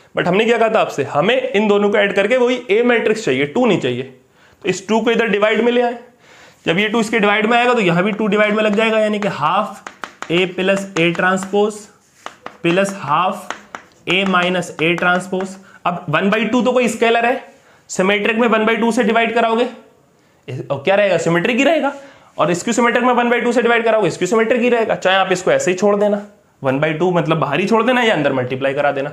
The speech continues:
स्क्यू symmetric और symmetric पे कोई change नहीं आएगा। और किसके equal आ गया, ये ए के equal आ गया।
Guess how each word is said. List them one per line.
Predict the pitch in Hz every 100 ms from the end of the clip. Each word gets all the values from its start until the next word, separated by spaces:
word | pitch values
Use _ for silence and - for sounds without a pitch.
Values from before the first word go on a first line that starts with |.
| - - - -
स्क्यू | 143 196
symmetric | 202 202 202 214
और | 214
symmetric | 190 185 180 202
पे | 190
कोई | 170
change | 165 208 262
नहीं | 127 139 143
आएगा। | 131 131 151 - - - - -
और | 147 151
किसके | 165 -
equal | 208 226
आ | 220
गया, | 226
ये | 240 247 165
ए | 147
के | 147
equal | 127 131 113
आ |
गया। | 101 104